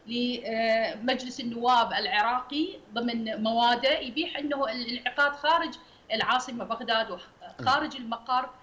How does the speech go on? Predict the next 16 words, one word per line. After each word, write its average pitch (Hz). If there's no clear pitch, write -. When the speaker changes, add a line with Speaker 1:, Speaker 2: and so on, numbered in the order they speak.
Speaker 1:
وبالتالي 233
إذا 285
إحنا 269
أمام 285
حالتين، 226
حالة 277
أنه 247
ينادي 285
بها 311
التيار 277
الصدري 294
وهو 254
حل 311
مجلس 294
النواب 247
العراقي، -